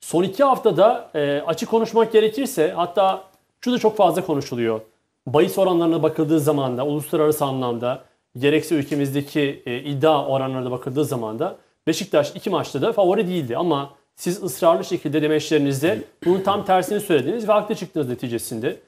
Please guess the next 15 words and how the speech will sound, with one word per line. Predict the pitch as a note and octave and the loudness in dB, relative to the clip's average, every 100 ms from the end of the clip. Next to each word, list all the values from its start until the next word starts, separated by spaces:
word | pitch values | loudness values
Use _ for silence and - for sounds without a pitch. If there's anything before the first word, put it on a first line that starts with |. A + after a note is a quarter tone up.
| _ _ - | _ _ -6
Sezona | D#3+ G3+ A#3+ | 0 2 2
iyi | A#3 | 2
başlayamayan | A#3+ A#3 B3 B3+ B3 | 2 2 -4 -2 2
Beşiktaş'ta | G#3+ C4 - A3 G3+ - A#3 B3 - _ _ _ | 2 0 2 2 2 2 2 0 -6 _ _ _
özellikle | E3+ D3+ G3 C4 - A#3+ | 0 2 2 2 0 0
son | A#3 A#3 | 2 2
iki | A3+ A#3 | 2 0
üç | - | 2
haftada | G#3 A#3 B3 | 2 2 2
ne | A3 | 4
oldu | B3 A#3 G3+ | 6 6 6
da | F3+ A3 F#3+ | 4 4 2
Beşiktaş | F#3 F#3+ G3+ G#3+ - - _ _ - | -4 0 2 2 -2 -18 _ _ -8
yükselişe | D#3+ - D#3+ D#3 | -4 2 0 0
geçti? | A#2 - - | -4 -6 -12